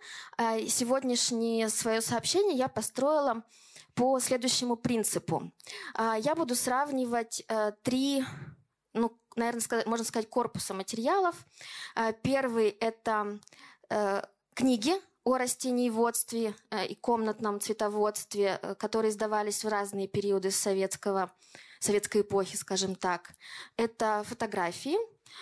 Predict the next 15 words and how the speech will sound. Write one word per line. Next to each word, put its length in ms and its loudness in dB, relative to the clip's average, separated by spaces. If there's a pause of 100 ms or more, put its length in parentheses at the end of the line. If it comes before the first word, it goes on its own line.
(120)
относящиеся 880 0
к 60 -16
тем 220 0
же 100 0
периодам, 800 2
и 120 2
это 600 0
произведения 540 2
искусства. 580 -4 (880)
И 180 4
мы 360 0
будем 220 0
вместе 340 -2
с 120 -2
вами 320 -2